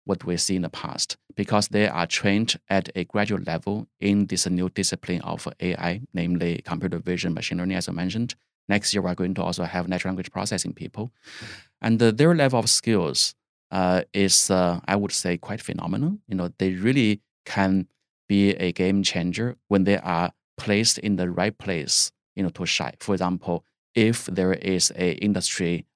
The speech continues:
or a, uh, a particular team looking for people to develop a Chat G P T-like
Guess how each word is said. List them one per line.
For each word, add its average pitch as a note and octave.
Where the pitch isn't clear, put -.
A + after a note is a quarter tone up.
or F#2
a, F2+
uh, E2+
a F2+
particular F#2
team F#2+
looking A2+
for G2
people F#2+
to A2+
develop G#2+
a F#2+
Chat A2
G G#2+
P G#2+
T-like F#2